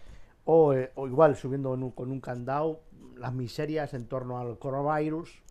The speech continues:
Porque tela lo que hay por ahí, pa, pa cortar. Madre mía. Bueno, que lo que yo, conforme iba comiendo y masticando, tenía que haberlo grabado entonces, porque aunque hubiera quedado, pues, eh, un podcast de estos que, que se come, ¿no? Mientras se graba. Uh, uh, cuidado.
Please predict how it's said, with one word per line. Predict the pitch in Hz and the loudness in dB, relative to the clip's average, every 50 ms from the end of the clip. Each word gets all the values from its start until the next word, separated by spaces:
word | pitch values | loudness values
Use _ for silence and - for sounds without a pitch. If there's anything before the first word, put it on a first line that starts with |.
| - - - - - - - - - - - - - - - - | -20 -20 -20 -20 -20 -20 -20 -20 -20 -20 -20 -20 -20 -18 -6 -4
Porque | 139 127 - - 127 127 127 127 127 131 127 127 107 | -4 -2 -2 -2 -2 -2 0 0 0 0 0 0 2
tela | 151 143 127 123 120 117 | 2 4 4 4 4 2
lo | 117 117 110 | 0 -2 -2
que | 123 | 0
hay | 127 123 | 0 0
por | 110 110 117 110 | 0 -2 -4 -6
ahí, | 98 98 | -6 -8
pa, | - - 123 113 95 - | -8 -6 -6 -6 -6 -6
pa | - 123 - | -8 -8 -8
cortar. | 117 110 110 - 113 98 - - | -8 -10 -8 -8 -10 -12 -12 -14
Madre | 107 117 113 101 90 | -14 -12 -12 -12 -14
mía. | 90 92 92 92 92 95 95 98 98 101 101 98 98 101 | -18 -18 -16 -14 -14 -12 -12 -12 -12 -12 -14 -14 -14 -12
Bueno, | 110 117 110 101 - - - _ _ | -12 -12 -12 -12 -16 -20 -20 _ _
que | - 139 135 | -4 0 0
lo | 135 120 | 0 4
que | 123 143 139 135 | 6 6 6 8
yo, | 139 160 170 165 165 156 147 - - - - - - - - - - - - - | 8 6 6 6 4 2 0 -6 -16 -20 -20 -20 -20 -18 -18 -18 -18 -18 -18 -10
conforme | - 131 120 104 123 123 120 139 | -10 -10 -8 -8 -10 -6 -4 -4
iba | 156 175 - | -4 -4 -4
comiendo | - 143 147 160 165 147 135 | -6 -8 -6 -6 -6 -6 -6
y | 127 | -6
masticando, | 123 123 - - 123 143 147 139 120 - | -6 -8 -8 -8 -6 -6 -6 -6 -6 -10
tenía | - 120 147 185 | -10 -8 -6 -2
que | 190 190 | 0 0
haberlo | 196 190 | 2 2
grabado | 175 160 156 165 165 | 2 4 4 4 4
entonces, | 151 143 - 160 143 - 175 156 - - - - - _ - - - - | 2 0 -4 -8 -8 -8 -14 -16 -16 -20 -20 -20 -20 _ -20 -20 -14 -8
porque | - 131 - - 123 120 117 117 113 113 113 - - _ - - - - | -6 -6 -4 0 0 2 2 2 2 0 -4 -8 -14 _ -18 -18 -14 -6
aunque | - 127 113 - 131 | -6 -6 -2 0 2
hubiera | 127 147 160 151 | 2 4 2 4
quedado, | 143 143 147 151 147 131 123 123 120 113 - | 6 6 8 8 8 6 4 -2 -6 -6 -8
pues, | - - 107 - | -8 -8 -6 -4
eh, | 113 104 110 - - - - - - - | -6 -6 -6 -10 -12 -16 -18 -20 -18 -18
un | 120 107 | -16 -12
podcast | - - 139 - - 160 147 127 | -4 -4 -4 0 2 2 2 2
de | 131 | 2
estos | - - - - | -2 -4 -8 -8
que, | - - 107 107 | -8 -10 -10 -12
que | - - 127 | -10 -10 -8
se | - 117 104 | -8 -8 -6
come, | - 143 151 127 113 110 | -2 -2 -2 -2 -2 -6
¿no? | 113 151 | -6 -8
Mientras | 170 139 117 - 113 104 | -8 -8 -8 -8 -10 -10
se | 110 107 | -8 -6
graba. | 113 135 139 107 - - 113 | -2 -2 -2 -2 -4 -10 -10
Uh, | 123 135 139 131 123 143 | -10 -8 -8 -4 -2 -2
uh, | 156 143 | -2 -2
cuidado. | - 123 127 139 151 147 - | -2 -4 -2 -2 -2 -4 -8